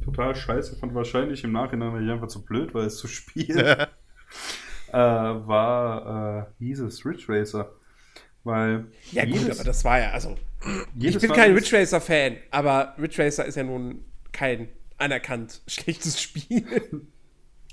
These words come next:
Speaker 1: Nee, weil jedes Mal, äh, wenn es gespielt hatte und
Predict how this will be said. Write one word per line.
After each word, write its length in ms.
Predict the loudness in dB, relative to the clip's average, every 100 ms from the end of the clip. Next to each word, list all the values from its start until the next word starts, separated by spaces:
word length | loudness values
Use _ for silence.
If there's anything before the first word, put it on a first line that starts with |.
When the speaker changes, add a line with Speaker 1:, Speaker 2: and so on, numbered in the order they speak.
| -6
Speaker 1:
Nee, 140 | 2 4
weil 160 | 4
jedes 260 | 2 -2 -4
Mal, 540 | -2 -2 -2 -2 -2 -2
äh, 40 |
wenn 120 | -4
es 140 | -6 -8
gespielt 560 | -10 -6 -4 -4 -4
hatte 340 | -6 -2 -4 -2
und 480 | -2 0 0 -2